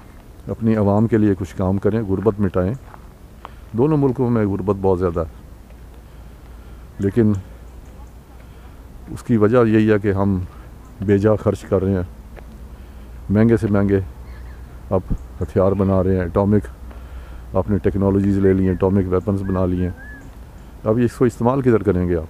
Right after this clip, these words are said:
اگر، اگر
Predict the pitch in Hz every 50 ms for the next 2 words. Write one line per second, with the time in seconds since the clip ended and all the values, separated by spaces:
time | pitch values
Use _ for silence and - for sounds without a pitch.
0 | - - - - - - - - - - - - - - - - - - - -
1 | - - - - - - - - - - - - - - - - - - - -
2 | - - - - - - - 104 101 107 110 104 95 - - - - - - -
3 | - - - - - - - - - - - - - - - - - 101 98 110
4 | 113